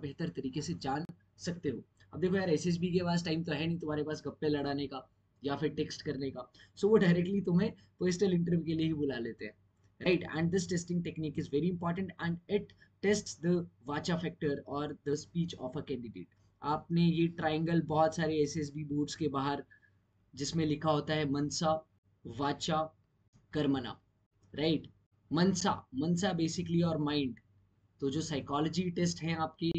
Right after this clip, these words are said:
they will, you know, assess the mind of a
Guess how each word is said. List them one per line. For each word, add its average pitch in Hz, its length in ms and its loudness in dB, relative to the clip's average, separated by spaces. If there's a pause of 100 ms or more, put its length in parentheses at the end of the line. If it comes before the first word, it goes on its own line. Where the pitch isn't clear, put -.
(260)
they 165 220 6
will, 170 160 2 (640)
you 156 160 4
know, 202 80 4 (420)
assess 196 320 4 (280)
the 170 180 4
mind 160 260 2
of - 120 -6
a - 40 -6